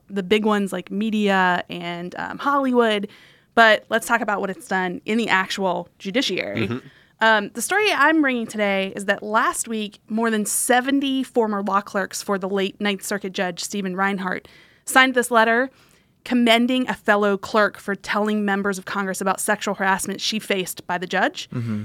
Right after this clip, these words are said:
Speaker 1: And they're urging changes in the way that the federal judiciary handles harassment.
Speaker 2: Yeah, this is interesting 'cause, I mean, he's, he's passed away. And so there's, like,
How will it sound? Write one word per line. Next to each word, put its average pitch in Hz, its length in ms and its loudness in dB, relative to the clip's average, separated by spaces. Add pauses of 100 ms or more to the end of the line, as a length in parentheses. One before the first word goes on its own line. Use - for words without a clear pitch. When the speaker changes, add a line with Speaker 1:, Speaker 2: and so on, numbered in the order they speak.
Speaker 1:
And 208 160 0
they're 196 240 2
urging 233 380 4
changes 208 400 -2
in 202 60 0
the 196 60 -2
way 190 460 0
that 185 380 -4
the 190 80 -6
federal 202 280 0
judiciary 185 760 -4
handles 202 540 -2
harassment. - 640 -4
Speaker 2:
Yeah, 104 240 0
this 151 160 -4
is 214 40 -2
interesting 160 300 0
'cause, 131 160 0
I - 20 -2
mean, 123 140 0
he's, 117 220 -4 (600)
he's 113 220 -10 (200)
passed 196 260 2
away. 131 360 4
And 107 120 -2
so 131 100 -2
there's, 113 220 0
like, 123 280 -2